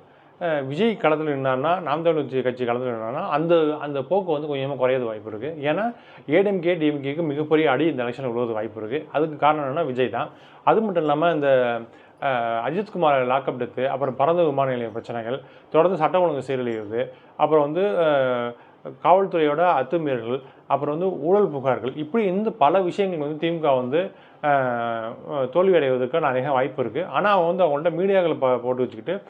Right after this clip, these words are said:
நிறையா வந்து, ஆ, அந்த, ம்,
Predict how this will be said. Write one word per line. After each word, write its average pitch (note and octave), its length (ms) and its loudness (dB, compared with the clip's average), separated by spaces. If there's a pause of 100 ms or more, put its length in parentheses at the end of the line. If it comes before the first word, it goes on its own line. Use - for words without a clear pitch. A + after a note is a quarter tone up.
(280)
நிறையா F3 360 4
வந்து, D3+ 540 2 (380)
ஆ, C3 260 2
அந்த, A2+ 500 -4 (420)
ம், A2+ 360 -10